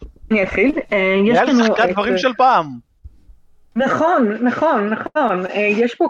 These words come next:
Speaker 1: באמת הרבה מאוד, אה, אה, נוסטלגיה בשתי משחקים, שלוש משחקים, אפשר להגיד, אה, שציינתי כאן. אה, הראשון, על שניים הראשונים, אני שם אותם כסדרה, זה Knights of the Old Republic אחד ושתיים,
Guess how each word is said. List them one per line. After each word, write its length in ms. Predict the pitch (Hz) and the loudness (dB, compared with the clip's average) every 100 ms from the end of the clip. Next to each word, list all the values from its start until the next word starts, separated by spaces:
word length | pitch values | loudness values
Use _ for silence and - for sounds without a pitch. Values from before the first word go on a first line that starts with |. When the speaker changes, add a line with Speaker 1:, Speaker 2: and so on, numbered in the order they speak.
| 240 | -2
Speaker 1:
באמת 300 | 226 233 240 | 0 0 0
הרבה 200 | 214 233 | 0 2
מאוד, 280 | 240 254 233 | 2 2 2
אה, 300 | 226 208 208 | 2 2 0
אה, 60 | |
נוסטלגיה 540 | 208 202 - 196 190 196 | -2 -6 -4 -2 -2 -4
בשתי 240 | 170 - | -4 -2
משחקים, 440 | 226 - 202 - - | -2 -2 -8 -10 -4
שלוש 300 | 190 240 285 | -2 -2 -2
משחקים, 340 | - - 160 165 - | -6 -10 -14 -20 -16
אפשר 160 | - | -8
להגיד, 240 | 165 165 170 _ _ _ _ - | -8 -8 -12 _ _ _ _ -10
אה, 160 | 185 175 | -4 -2
שציינתי 600 | - 196 - 175 160 175 | -2 -4 -2 0 0 -2
כאן. 200 | 240 269 302 - | 0 2 0 0
אה, 260 | 202 185 180 | 2 2 0
הראשון, 480 | 190 190 - 226 220 - | 0 0 0 0 0 0
על 120 | 175 | -4
שניים 400 | - - 202 233 | -4 -2 0 2
הראשונים, 420 | 214 196 185 170 | 0 -2 -4 -4
אני 140 | 170 165 | -6 -4
שם 120 | 180 180 | -2 -2
אותם 420 | 180 - 170 170 - | -2 -4 -4 -6 -8
כסדרה, 460 | 175 190 185 185 | -10 -4 0 0
זה 120 | 175 | 0
Knights 280 | 180 175 - | -2 -2 -2
of 40 | 175 | 0
the 40 | |
Old 220 | 170 170 | 0 0
Republic 340 | - 165 - - | -2 -4 -6 -6
אחד 100 | 151 | -6
ושתיים, 380 | - - 220 | -4 0 0